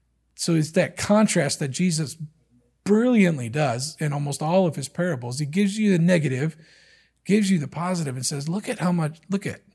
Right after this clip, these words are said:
and, and uses contrast to show us a spiritual lesson.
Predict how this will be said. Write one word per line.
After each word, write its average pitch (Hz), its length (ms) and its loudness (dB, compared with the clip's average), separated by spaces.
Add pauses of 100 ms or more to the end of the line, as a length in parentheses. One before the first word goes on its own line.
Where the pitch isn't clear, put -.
(320)
and, 143 160 -6
and 143 220 -2
uses 180 360 2
contrast 170 640 -4
to 139 100 -8
show 170 400 -8
us 135 240 -6 (480)
a 151 80 -8
spiritual 139 460 -6
lesson. - 420 -6